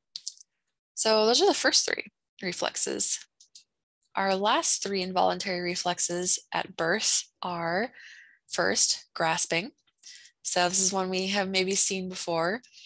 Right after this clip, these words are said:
Uh, this is when a finger or an object is placed in the baby's palm.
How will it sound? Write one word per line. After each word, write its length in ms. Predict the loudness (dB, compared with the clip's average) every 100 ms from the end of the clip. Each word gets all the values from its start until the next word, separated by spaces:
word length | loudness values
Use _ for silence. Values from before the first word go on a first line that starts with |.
| -20 -20 -10 -2
Uh, 260 | 2 2
this 140 | 2 2
is 100 | 0
when 120 | 0
a 40 |
finger 600 | 0 0 0 0 2 2
or 260 | 0 -2 -2
an 100 | -4
object 600 | -6 -4 -2 -2 -2 -2
is 200 | -2 -2
placed 440 | -2 0 2 0 -2
in 80 |
the 80 | -8
baby's 360 | -6 -6 -4 -6
palm. 520 | -4 -2 -2 -4 -8